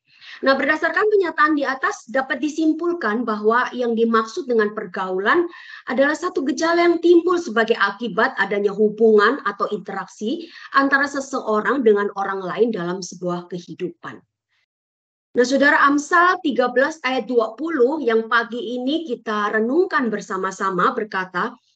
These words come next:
"Siapa bergaul dengan orang bijak menjadi bijak, tetapi siapa berteman dengan orang bebal menjadi malang." Apa artinya? Amsal ini ditujukan kepada setiap orang, terlebih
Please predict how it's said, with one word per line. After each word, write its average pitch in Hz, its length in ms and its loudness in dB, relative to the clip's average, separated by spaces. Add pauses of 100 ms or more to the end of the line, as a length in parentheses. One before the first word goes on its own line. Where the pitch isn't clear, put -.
"Siapa 339 560 2
bergaul 226 640 2
dengan 208 400 2
orang 208 320 -2
bijak 185 560 -6
menjadi 185 480 -4
bijak, 185 480 -4 (400)
tetapi 262 400 2
siapa 294 480 0
berteman 214 560 0
dengan 190 320 -4
orang 220 560 0
bebal 208 720 -2
menjadi 175 560 -4
malang." 156 480 -10 (480)
Apa 381 320 2
artinya? 320 480 6 (480)
Amsal 359 560 4
ini 254 480 2
ditujukan 269 640 -2
kepada 226 400 2
setiap 294 560 -4
orang, 175 560 -6
terlebih 330 480 2